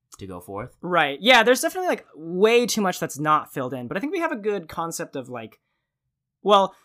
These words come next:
Speaker 2: so the thing that's missing for me before we kind of dive in and then flesh the rest of this out is, like, how does the party find out that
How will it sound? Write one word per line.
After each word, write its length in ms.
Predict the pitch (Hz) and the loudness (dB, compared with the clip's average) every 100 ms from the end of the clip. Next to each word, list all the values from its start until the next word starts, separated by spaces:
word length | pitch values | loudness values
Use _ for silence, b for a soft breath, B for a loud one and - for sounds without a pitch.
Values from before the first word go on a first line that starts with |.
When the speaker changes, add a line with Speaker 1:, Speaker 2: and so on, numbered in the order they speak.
| - | -2
Speaker 2:
so 140 | 269 | 0
the 100 | 269 | 2
thing 100 | 349 | 0
that's 180 | 370 359 | -2 -2
missing 220 | 320 294 | -2 -2
for 140 | - | -4
me 400 | 180 196 180 151 | -4 -2 0 -2
before 320 | 120 160 175 160 | -4 -6 -4 -4
we 340 | 151 143 139 - | -4 -6 -8 -10
kind 180 | 170 | -10
of 80 | 151 | -6
dive 240 | 143 147 147 | -2 -2 -2
in 140 | 143 | -6
and 100 | 135 | -8
then 200 | 127 123 - | -10 -12 -12
flesh 280 | - 156 - | -4 -4 -4
the 60 | |
rest 160 | 143 135 | -8 -8
of 60 | 127 | -10
this 140 | 127 | -10
out 220 | 123 113 - | -10 -12 -10
is, 300 | 139 120 117 | -10 -10 -10
like, 360 | 117 110 - _ _ _ _ - | -10 -12 -16 _ _ _ _ -4
how 80 | 165 | -4
does 80 | 180 | -2
the 60 | |
party 160 | 180 160 | -6 -8
find 340 | - 151 135 | -6 -6 -6
out 240 | 123 113 110 | -6 -8 -10
that 280 | 113 104 | -12 -14